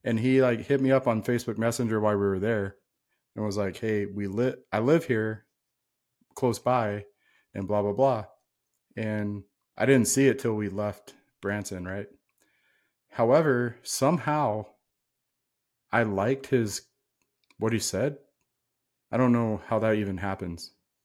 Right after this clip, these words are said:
Like, I don't, I don't know. Um, but anyways, I,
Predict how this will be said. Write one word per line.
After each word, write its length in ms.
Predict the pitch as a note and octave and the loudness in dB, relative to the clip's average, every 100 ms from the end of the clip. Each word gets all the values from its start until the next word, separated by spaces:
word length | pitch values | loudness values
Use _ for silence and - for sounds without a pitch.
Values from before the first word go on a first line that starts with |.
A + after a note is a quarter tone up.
| _ | _
Like, 120 | F#2 F#2+ | -4 -2
I 60 | |
don't, 200 | G#2 G#2+ - _ _ _ _ _ _ _ _ - - | 0 -2 -6 _ _ _ _ _ _ _ _ -20 0
I 60 | |
don't 100 | G#2 | 2
know. 220 | G2 F#2+ - _ _ _ - _ - _ _ - | 4 2 -4 _ _ _ -20 _ -20 _ _ -6
Um, 380 | G2+ F#2+ F#2+ - A#2+ | -4 -4 -6 -8 2
but 80 | |
anyways, 320 | C3+ B2+ A2 G#2+ | 4 4 4 2
I, 160 | A#2+ | 2